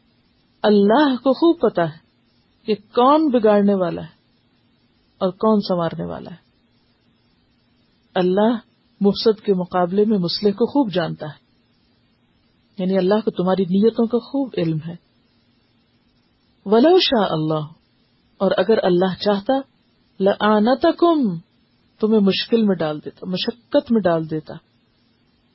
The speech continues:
کہ کہتا کہ الگ الگ پکاؤ، اور خبردار جو زیادہ پکایا اور خبردار جو کم پکایا، تو کتنا پھر ناپ تول شروع ہو جاتی، دو دو ہنڈیاں چڑھتی، دو دو برتن،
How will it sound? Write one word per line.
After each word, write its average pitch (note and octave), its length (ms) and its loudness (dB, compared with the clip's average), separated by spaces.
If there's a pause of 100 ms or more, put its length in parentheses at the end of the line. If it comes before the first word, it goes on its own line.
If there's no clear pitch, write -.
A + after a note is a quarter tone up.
(160)
کہ G3 120 -8
کہتا F#3+ 320 0
کہ G3+ 220 -2
الگ G#3 160 2
الگ G3 220 2
پکاؤ، D#3 380 -6 (760)
اور F#3 120 -2
خبردار G#3 600 0
جو G3 160 0
زیادہ F3+ 320 0
پکایا E3 320 -4
اور D#3+ 100 -4
خبردار G3+ 500 0
جو F3 120 -2
کم F3+ 240 -2
پکایا، E3+ 360 -6 (140)
تو - 60 -20 (100)
کتنا B3 400 -4
پھر C4+ 140 0
ناپ G#3 240 0
تول G3 260 2
شروع F#3+ 280 -6
ہو F3 80 -6
جاتی، E3+ 340 -14 (1120)
دو G3+ 200 4
دو G3 220 2
ہنڈیاں F#3+ 260 -2
چڑھتی، F#3 400 -6
دو F#3 180 -2
دو F#3 160 -2
برتن، F3 420 -4